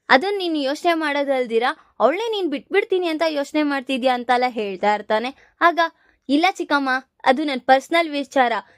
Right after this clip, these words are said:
ನೀವ್ ಅದ್ರಲ್ಲೆಲ್ಲ ಇಂಟರ್ಫೀಲ್ ಕೊಡ್ಬೇಡಿ ಅಂತೆಲ್ಲ ಹೇಳ್ತಾ ಇರ್ತಾನೆ.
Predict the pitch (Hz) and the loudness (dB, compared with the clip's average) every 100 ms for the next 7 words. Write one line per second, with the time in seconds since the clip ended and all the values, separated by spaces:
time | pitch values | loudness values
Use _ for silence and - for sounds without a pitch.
0 | _ 285 311 269 269 269 247 269 330 - | _ 0 2 0 0 0 0 0 -2 -4
1 | _ 233 247 339 320 302 - 233 214 262 | _ -4 -2 -2 -2 0 2 2 2 0
2 | 269 240 233 233 240 220 196 190 214 214 | 0 -2 0 0 0 -4 -6 0 0 0
3 | 202 220 247 | -2 -2 -2